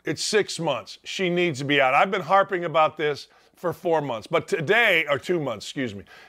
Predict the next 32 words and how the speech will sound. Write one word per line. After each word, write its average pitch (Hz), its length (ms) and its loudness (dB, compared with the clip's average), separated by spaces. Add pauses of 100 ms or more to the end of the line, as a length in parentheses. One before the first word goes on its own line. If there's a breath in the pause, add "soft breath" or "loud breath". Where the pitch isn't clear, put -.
today 220 420 4
it's 190 140 0
gonna 175 240 0
come 175 260 -4
down, 160 340 4
later 196 360 2
on 180 220 2
today. 143 380 0 (1000 soft breath)
And 202 100 2
it 196 100 2
may 254 220 4
come 202 260 0
down 170 280 4
in 170 220 -4
this 165 160 -2
show. 170 260 -2
The 139 80 -6
prosecutor 220 760 2
in 196 200 -4
the 190 80 -2
case - 380 -2
is 151 160 -4
recommending 160 640 0
nine 165 320 2
and 185 140 0
a 165 60 0
half 160 380 2
years, 131 280 -4
basically 214 640 0
the 170 140 0
ten-year 196 500 0
sentence 151 540 -4